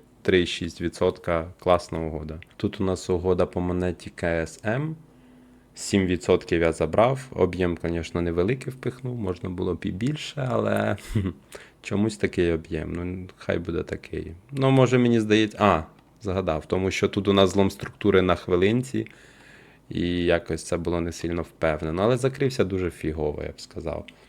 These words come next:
Тобто профіту сто тридцять доларів класно, але можна було б закриватись повністю тут. А я тут пересидів дуже багато і закрився в тому самому місці, що й тут. Тобто воно було того не варте, якщо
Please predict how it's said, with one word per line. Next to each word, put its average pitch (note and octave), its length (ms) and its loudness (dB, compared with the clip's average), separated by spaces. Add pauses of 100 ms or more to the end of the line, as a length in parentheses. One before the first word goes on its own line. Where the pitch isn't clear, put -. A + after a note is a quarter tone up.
(280)
Тобто - 260 -6
профіту G2+ 480 0
сто - 140 -10
тридцять G2+ 340 -2
доларів G2 420 4
класно, F#2+ 440 2
але F2 160 6
можна F#2+ 280 4
було F2 200 2
б D#2+ 60 -10
закриватись E2+ 600 2
повністю E2 560 -2
тут. C#2+ 380 -10
А D2+ 40 -8
я D#2+ 160 0
тут - 260 -6
пересидів F2 640 0
дуже E2+ 260 -2
багато D#2+ 600 0 (400)
і F2+ 80 0
закрився F#2 560 4
в - 80 -2
тому F#2 240 2
самому F2 300 2
місці, F2 400 -2
що - 200 -2
й D2+ 80 0
тут. C#2+ 360 -10
Тобто D2 300 -2
воно F#2+ 200 2
було F2+ 220 0
того E2 240 -2
не D#2+ 120 -2
варте, D#2 720 -4
якщо - 460 -8